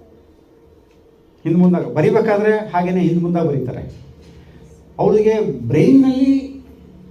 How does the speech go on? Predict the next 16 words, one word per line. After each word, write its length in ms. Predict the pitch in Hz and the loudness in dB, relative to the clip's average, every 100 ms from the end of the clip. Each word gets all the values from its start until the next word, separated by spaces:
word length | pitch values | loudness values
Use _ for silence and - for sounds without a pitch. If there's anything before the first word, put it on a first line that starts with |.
| - - - - | -20 -20 -20 -8
ಆ, 40 | 175 175 170 | -2 0 0
ಅವ್ರಿಗೆ 380 | 170 175 180 190 | -2 -2 -2 -4
ಫಂಕ್ಷನಿಂಗಲ್ಲಿ 840 | - 220 233 240 226 220 214 233 | -2 -2 0 0 0 0 -2 -4
ಸಮಸ್ಯೆ 380 | - 151 151 - | -6 -4 -6 -6
ಇರುತ್ತೆ, 260 | 107 - 107 | -12 -12 -4
ನರ್ವಸ್ 300 | 151 190 - | -2 0 -2
ಸಿಸ್ಟಮ್ 380 | 180 202 196 196 - - - | -4 -4 -4 -6 -14 -20 -12
ಫಂಕ್ಷನಿಂಗ್‌ನಲ್ಲಿ 580 | 165 151 165 156 143 151 | -6 -4 -2 -4 -4 -6
ವ್ಯತ್ಯಾಸ 280 | 160 127 120 | -6 -6 -10
ಇರುತ್ತೆ. 500 | 113 110 - - - - - - - 139 | -10 -16 -18 -20 -20 -20 -20 -20 -10 -2
ಡಿಸ್ಗ್ರಾಫಿಯಾ, 600 | 175 180 220 220 - 208 | 0 2 0 0 0 0
ಕೆಲವ್ರಿಗೆ 580 | 180 180 196 202 208 - | 2 0 2 2 2 2
ಬರ್ದ್ 260 | 139 165 | -2 -2
ಬರ್-, 240 | 180 208 202 | -2 -2 0
ಬರ್ದಿರೋದನ್ನ 840 | 147 147 185 214 214 208 220 139 | 0 0 2 0 0 -2 -4 -6
ಏನೂನೂ 880 | 123 151 202 233 254 262 294 311 302 | -2 0 0 2 2 4 4 2 0